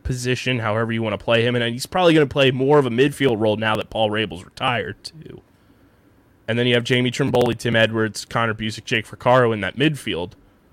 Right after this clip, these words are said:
I feel like it's a no-brainer move if you're Sean Quirk to even just have him on the roster for training camp if he's ready to play,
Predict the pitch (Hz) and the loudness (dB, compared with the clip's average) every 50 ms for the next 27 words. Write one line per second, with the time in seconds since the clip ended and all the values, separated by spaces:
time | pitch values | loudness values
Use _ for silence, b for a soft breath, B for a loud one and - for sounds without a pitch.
0 | _ _ _ _ _ _ _ _ _ _ _ _ _ _ _ _ _ _ _ _ | _ _ _ _ _ _ _ _ _ _ _ _ _ _ _ _ _ _ _ _
1 | _ _ _ _ _ - - 123 147 - 247 233 190 165 151 139 143 123 127 127 | _ _ _ _ _ -10 -8 -6 -4 2 4 6 6 6 4 2 0 0 2 4
2 | 135 147 156 156 143 135 131 139 135 131 127 123 117 120 123 123 110 95 - 104 | 6 8 8 8 6 6 6 6 6 6 6 4 4 4 4 2 2 2 -2 -8
3 | - - - - - 113 - - 135 139 135 - - 135 131 120 113 - 139 127 | -16 -20 -14 -8 -8 -8 -2 2 2 2 2 2 2 2 2 0 -2 0 0 0
4 | 117 - - 139 - - 175 175 175 170 151 127 - - - 143 156 175 190 185 | 0 0 -6 -10 -6 -4 -2 2 2 2 2 0 -2 0 2 2 4 4 4 2
5 | 180 180 160 147 139 131 127 139 143 - - 135 120 - 101 - - 120 117 123 | 2 2 2 4 4 6 4 4 2 2 0 -2 -2 -4 -8 -8 -4 -2 0 0
6 | 123 131 135 - - 131 135 127 - - - - 135 135 - 147 139 135 135 123 | 0 -2 -2 -2 0 -2 -2 -2 -4 -14 -12 -8 -8 -4 2 4 6 6 6 4
7 | 120 - - - 127 123 120 131 156 156 | -2 -4 -2 0 2 4 4 2 0 -2